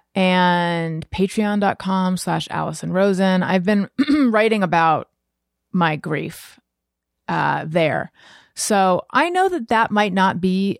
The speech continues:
uh, that compelling as you're hearing this. You might think, "Really? More of that?" <laughs> No, thank you. But I'm a good writer. Uh, and, um, it's been helpful for me to share that, and people have been sharing their own experiences and stuff too. So,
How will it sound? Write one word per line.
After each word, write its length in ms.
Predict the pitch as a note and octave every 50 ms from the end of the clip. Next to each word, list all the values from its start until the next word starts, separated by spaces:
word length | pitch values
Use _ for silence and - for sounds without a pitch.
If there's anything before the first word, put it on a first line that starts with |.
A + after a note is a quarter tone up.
| _ -
uh, 480 | - D3 C#3+ - - - - - - F3+
that 220 | A3+ G3+ D3+ -
compelling 540 | - A3 G#3+ G3+ G#3 G#3 G3+ G#3 A3 A3+ G3+
as 120 | G3+ G3+ G3
you're 80 | G#3 F#3
hearing 260 | G3 G3+ G3+ G#3+ G#3+
this. 180 | A#3 A#3 - -
You 60 | G#3
might 220 | G3+ F#3+ F#3 -
think, 260 | - G3 F#3+ F3+ - - _ _ _
"Really? 380 | - E3+ F#3+ G3 G#3+ A#3+ C#4 C#4
More 300 | A3 G3 F#3 F#3+ G3 G#3+
of 120 | A#3 A3+
that?" 300 | D4 D4 D4 D4 C#4+ - _ _
<laughs> 100 | A3+ -
No, 260 | B3 A#3+ A#3+ A#3 A#3
thank 380 | A3 - B3+ B3+ C4 C4 - -
you. 300 | F#3 D#3 C3 D3 D3 D#3 - - - - - -
But 140 | - C#4 -
I'm 120 | C#4+ D#4 F4
a 60 | F4
good 160 | F4 E4+ C4
writer. 380 | B3+ B3 B3+ A#3+ A#3 A3+ A#3+ - _ - - - - - _ _ _ -
Uh, 380 | G#3+ G3+ G3+ - - G3 F#2+ - - _
and, 500 | - G3+ G#3 - G2+ - - G3 G3 F#3+ G3
um, 260 | F#3+ F#3+ F#3 F3+ E3+
it's 120 | F3 - -
been 100 | B3+ A3
helpful 280 | A3+ A#3 G#3+ - G#3+
for 160 | F3 - F#3 E3
me 220 | E3 D#3 C#3+ -
to 120 | - D#3+
share 240 | D3+ - D#3+ D#3 D3
that, 260 | C#3+ C#3+ C3+ B2+ G2+ -
and 100 | E3 -
people 200 | - E3 - D#3
have 80 | D3+
been 80 | - C#3+
sharing 280 | - - D3 C#3+ C#3 C#3+
their 120 | C#3 D3+
own 120 | D#3 D3+
experiences 640 | D#3+ E3 - - E3 E3 D#3+ D#3 D3+ - D#3 D3 C#3+
and 80 | D3+
stuff 220 | - - - C3+ -
too. 240 | - - - - -
So, 360 | - - C#3 C#3 - -